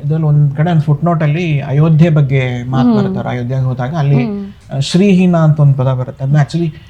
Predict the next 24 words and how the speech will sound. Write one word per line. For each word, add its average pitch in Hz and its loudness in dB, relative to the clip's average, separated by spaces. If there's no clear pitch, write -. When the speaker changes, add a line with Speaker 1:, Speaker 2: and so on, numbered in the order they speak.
Speaker 1:
ಎಡಿಟ್ 160 2
ಮಾಡ್ತಾ 160 -2
ಇದ್ವಿ, 147 0
ಪದ್ಮನಾಭ 147 0
ಭಟ್ 139 0
ಶೇಖರ್ 151 0
ಅವರು 143 -4
ಕೂಡ 151 -2
ಅದನ್ನ 147 0
Speaker 2:
ಹ್ಮ್. 139 -4
Speaker 1:
ಕನ್ನಡಕ್ಕೆ 151 -2
ಯಾವ್ದಾದ್ರು 131 -2
ಒಂದ್ 131 0
ಸಂವಾದಿ 143 0
ಆಗಿರೋ 131 -4
ಪದ 131 -6
ಬಳಸಿ 127 -6
ಅಂತ 120 -8
ಹೇಳಿ. 226 2
Speaker 2:
ಹ್ಮ್. 202 -6
Speaker 1:
ಆ, - 4
ಶ್ರೀಹೀನ 208 0
ಅಂತಂದ್ರೆ, 185 -2
ಆ, 151 -2